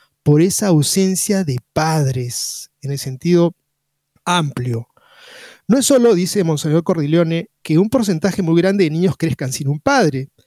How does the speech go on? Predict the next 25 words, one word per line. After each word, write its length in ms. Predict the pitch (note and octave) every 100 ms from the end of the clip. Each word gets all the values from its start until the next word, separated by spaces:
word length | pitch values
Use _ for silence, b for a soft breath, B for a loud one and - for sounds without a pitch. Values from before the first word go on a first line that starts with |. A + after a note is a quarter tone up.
| _
sino 300 | - D#3 D#3+
que 120 | G#3+ A#3+
nuestra 300 | G3 - C#3
sociedad 340 | D#3 - E3
es 120 | G3+
un 120 | A#3
conjunto, 800 | A3+ D#3 C#3+ - G3 D#3+ F#3+ C4 _ _ _ _ _ -
carece 540 | D#3 D#3+ A#3+ - B3+
de 140 | G#3+ C#3
padre. 600 | - B3 F#3+ C#3+ B2 - _ _ _
Hay 180 | G3+ A#3+
muy 140 | A#3 A#3
pocos 400 | - B3+ A#3+ F#3+
ejemplos 440 | - A3 A3+ A3+
de 120 | D#3+
buenos 400 | D3+ F#3 A3 G3 - -
padres 520 | A#3 A#3 F#3 C#3+ B2+
en 60 | D3
la 80 |
conciencia 560 | C#3+ D3+ D3+ F#3 F#3 G3
social. 640 | F3+ C#3 - F3+ D#3+ B2+ - b b b -
Los 160 | A#3+
programas 460 | - G#3+ F#3+ G3 G3
de 80 | F#3+
televisión, 840 | - D3 C#3 - F#3 F#3+ F#3 F3+